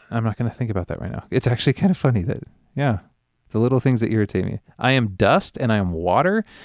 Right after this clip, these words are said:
and I have some electrical current blasting blood through my body, hydrating, uh,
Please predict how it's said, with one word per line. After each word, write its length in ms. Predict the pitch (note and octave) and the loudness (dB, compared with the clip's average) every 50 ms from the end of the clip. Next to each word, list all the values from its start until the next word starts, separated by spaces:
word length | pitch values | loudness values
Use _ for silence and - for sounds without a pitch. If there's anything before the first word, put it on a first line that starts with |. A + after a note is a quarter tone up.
| - - - - - - _ _ _ | -20 -20 -20 -20 -20 -20 _ _ _
and 300 | _ - A2 A2 A2 G#2+ | _ -4 -2 0 0 0
I 120 | G#2+ G#2+ A2+ | 0 0 2
have 200 | A#2+ B2+ A2+ - | 2 2 0 0
some 140 | - B2+ A2+ | 0 0 0
electrical 680 | G2 F#2+ F#2+ G2 G2+ A#2 - - - D#3 - - D3 | 0 0 0 0 0 -2 -2 -4 -8 -6 -4 -6 -6
current 600 | - - - - C#3+ C#3 D3 D3+ - - A#2+ G2+ | -6 -8 -6 -4 -2 -2 -2 -2 -4 -6 -8 -8
blasting 800 | - G2+ G2+ G#2+ G#2 A#2+ B2 - - - D3 C3+ B2+ A2+ G2+ F2 | -6 0 2 4 4 4 0 -2 -2 0 0 0 2 0 -2 -2
blood 420 | - - G2 F2+ F#2 G#2+ B2 C#3 A#2+ | -4 -4 -2 2 2 2 0 0 -2
through 160 | - A#2+ A2+ | -2 0 0
my 140 | G2+ F2+ E2 | 0 -2 -4
body, 640 | D#2+ - - - D#2+ F#2 G#2+ B2 C3+ C#3+ C#3 C3 - _ _ - | -4 -6 -6 -6 -4 -6 -6 -4 -4 -4 -6 -8 -10 _ _ -10
hydrating, 760 | - G#2 F#2+ G2 - G#2+ G2 G2 G2+ G#2 G#2 G2+ G2 G2+ G#2 - _ _ _ _ _ _ _ _ _ _ _ _ _ _ _ - | -8 -6 -6 -4 -2 -2 -2 -2 -2 -2 -4 -4 -6 -6 -8 -10 _ _ _ _ _ _ _ _ _ _ _ _ _ _ _ -8
uh, 400 | G2+ F#2+ F#2 F#2 F2 F2 F2 | -6 -4 -4 -4 -4 -6 -6